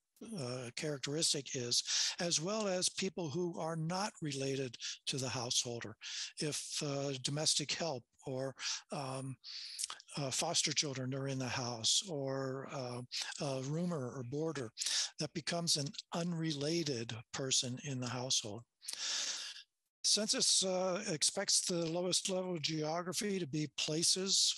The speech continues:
villages, cities, and minor civil divisions, towns, townships, and again, tentatively scheduled for this year, hopefully the early part rather than later part. And the next file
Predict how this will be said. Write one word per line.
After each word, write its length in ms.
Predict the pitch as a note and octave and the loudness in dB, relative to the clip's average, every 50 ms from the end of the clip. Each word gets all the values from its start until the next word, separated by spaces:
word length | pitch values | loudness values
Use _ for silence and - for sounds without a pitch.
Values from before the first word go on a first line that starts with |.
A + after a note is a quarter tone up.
| - | 0
villages, 440 | - D3 D3+ F3 D#3+ F3 F#3 F#3+ - | 0 0 0 0 2 2 2 4 6
cities, 600 | - - - - E3 E3 E3+ F3+ F#3+ G3 - - | 6 6 6 6 4 0 -2 0 2 4 4 4
and 80 | C#3 B2+ | 2 0
minor 260 | C3 C#3 D3 D#3 E3+ | -2 -2 -2 0 2
civil 280 | D#3 - - F3+ E3 E3+ | 4 4 4 2 0 -4
divisions, 480 | D3+ C#3+ D3+ D3 D3+ D#3+ E3 E3+ - - - - - - - | -4 -2 -2 -2 0 0 0 0 0 0 0 -4 -4 -4 -4
towns, 420 | - D3+ C#3+ D3 D#3 E3 D#3+ - | -4 -2 -2 -2 -2 0 0 0
townships, 920 | - - D#3 C#3 C#3 C3+ - - D#3 D3+ - - - - - - - - - - | 2 0 -2 -4 0 0 2 0 2 2 0 0 0 0 -4 -6 -6 -6 -4 -4
and 80 | - E3 | -2 -2
again, 380 | D#3+ B2+ C#3+ C#3 C3+ C3+ B2+ A2+ _ _ - - _ - - | 0 0 0 0 0 0 -2 -6 _ _ -20 -16 _ -4 0
tentatively 720 | - F3 F3+ F#3 F#3 E3+ F3+ E3+ D3+ F3+ E3+ E3+ E3 D#3 - _ _ | 0 2 2 2 0 0 0 0 0 0 0 0 -2 -4 -8 _ _
scheduled 480 | - - - - E3 D#3 D3 D#3+ D3+ C#3 | 2 2 4 4 2 0 0 0 0 0
for 160 | - - D3+ | 0 0 0
this 280 | C3 C#3+ D3 - - - | 0 2 4 4 4 4
year, 240 | B2 B2 B2 A#2+ - _ - - - - - | 0 -2 -4 -4 -6 _ -6 -8 -8 -8 -6
hopefully 500 | - F3 D3+ - - D3 D3+ D3 D3 - - - - - - _ _ - | -6 -4 -2 -2 -2 -2 -2 -2 -4 -6 -10 -14 -16 -16 -20 _ _ -6
the 100 | - C3+ | -4 -2
early 260 | C3 C#3+ C#3+ C3+ C3 | 0 0 0 -2 -2
part 300 | B2 - C3 B2+ C3 - | -4 -4 -4 -4 -4 -4
rather 300 | - C3 B2+ C3 C3 C3+ | -4 -4 -2 -2 -2 -2
than 140 | B2+ C#3 C3+ | -2 -2 -2
later 260 | B2 B2 B2+ B2 A#2+ | -2 -2 -4 -4 -6
part. 260 | - - A#2+ A2 - G#3 - _ _ _ _ _ _ _ _ _ _ _ _ _ _ - - - - - - - - - - - - | -8 -8 -10 -10 -10 -12 -16 _ _ _ _ _ _ _ _ _ _ _ _ _ _ -10 -6 -6 -4 -4 -4 -4 -4 -6 -8 -6 -4
And 120 | - E3+ F3 | -2 0 0
the 80 | F3+ | 2
next 520 | F3+ F#3+ A3 A3+ - - - - - - - _ _ _ _ _ - - - _ _ | 2 2 2 4 4 4 4 4 2 -2 -6 _ _ _ _ _ -20 -20 -20 _ _
file 720 | - - - - - D#3+ D#3 D#3 D#3+ D#3 D#3 D#3 D3+ E3 | -6 -4 -2 0 0 2 2 2 2 2 0 0 -2 -2